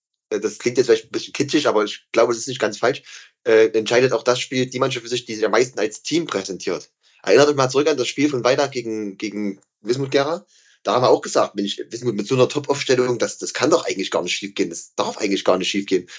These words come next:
Aber am Ende hat dann doch der größere Kampfgeist und die größere Teamleistung gesiegt.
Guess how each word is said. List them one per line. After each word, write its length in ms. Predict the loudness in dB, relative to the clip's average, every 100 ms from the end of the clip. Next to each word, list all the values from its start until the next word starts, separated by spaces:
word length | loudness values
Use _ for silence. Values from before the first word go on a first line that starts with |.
| -2
Aber 120 | 0
am 40 | 4
Ende 200 | 2 2
hat 80 | 2
dann 180 | 2
doch 140 | 0 0
der 100 | -2
größere 380 | 2 2 2 0
Kampfgeist 720 | -2 -2 -4 -2 -4 -10 -20 -20 -20 _ -6
und 80 | -2
die 60 |
größere 320 | 4 4 4 -2
Teamleistung 520 | -2 0 0 -2 -8
gesiegt. 440 | -6 -8 -8 -18